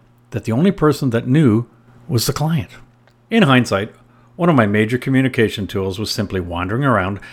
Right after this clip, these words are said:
and talking with my staff or watching them do their job. This provided me the opportunity to re-, reinforce what my or my client's expectations were. If I noticed that something was lacking, I would typically bring it to the attention of the project coordinator responsible for the project, for them to rectify,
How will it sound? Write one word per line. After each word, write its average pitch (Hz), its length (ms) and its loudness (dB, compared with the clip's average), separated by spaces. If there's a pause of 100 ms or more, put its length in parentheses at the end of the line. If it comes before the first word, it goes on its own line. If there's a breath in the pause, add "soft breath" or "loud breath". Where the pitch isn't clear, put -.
(160 loud breath)
and 160 120 -2
talking 101 360 -2
with 101 120 -10
my 131 120 -2
staff 90 400 -6
or 131 160 -4
watching 98 340 -8
them 120 140 -2
do 92 140 -8
their 95 180 -8
job. 92 320 -8 (500)
This 214 160 8
provided 135 440 6
me 113 140 4
the 107 120 4
opportunity 113 540 0
to 123 100 0
re-, 110 240 -4
reinforce 113 580 -4
what 104 180 -4
my 98 380 -2
or 113 180 4
my 139 180 2
client's 131 380 0
expectations 131 720 -4
were. 98 180 -16 (340)
If 160 140 -4
I 170 120 4
noticed 175 280 4
that 143 140 -2
something 135 340 0
was 170 160 -2
lacking, 127 400 0 (300 loud breath)
I 135 100 -4
would 139 200 0
typically 196 420 0
bring 120 240 0
it 120 80 -2
to 139 100 -6
the 131 100 0
attention 110 400 -4
of 104 140 -6
the 110 80 -8
project 87 380 -8
coordinator 104 440 0
responsible 104 680 -4
for 104 140 -10
the 98 80 -6
project, 120 500 -4 (240)
for 180 180 0
them 180 220 2
to 107 100 0
rectify, - 540 -10